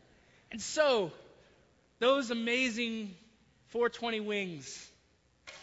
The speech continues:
at Falling Rock Tap House that are amazing, like, all of you should go there and eat them.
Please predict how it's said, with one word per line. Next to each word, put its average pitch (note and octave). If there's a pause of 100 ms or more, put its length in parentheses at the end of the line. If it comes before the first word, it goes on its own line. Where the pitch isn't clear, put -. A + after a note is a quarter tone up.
(220)
at E3+
Falling G#3
Rock G3
Tap E3+
House D3 (1300)
that F#3+
are G3
amazing, E3+ (540)
like, -
all F3+
of F3
you F#3
should E3
go E3
there E3
and C#3
eat E3
them. C#3